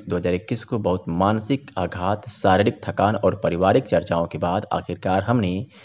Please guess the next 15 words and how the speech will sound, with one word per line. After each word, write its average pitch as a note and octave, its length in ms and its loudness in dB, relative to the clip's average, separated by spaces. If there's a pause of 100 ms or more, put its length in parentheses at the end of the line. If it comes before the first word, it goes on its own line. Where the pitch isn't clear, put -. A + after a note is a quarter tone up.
(260)
पश्चिम B2 380 2
अगरतला G#2 500 4
में G2 220 2
रात G2 300 0
करीब F#2 240 -2
साढ़े D#2+ 300 -2
नौ F#2 200 0
बजे B2+ 340 0
एक F#2+ 140 -4
प्राथमिकता F2+ 440 0
दर्ज F2+ 240 2
करने E2+ 280 -4
का E2 140 -8
फैसला - 360 0
किया। - 260 -2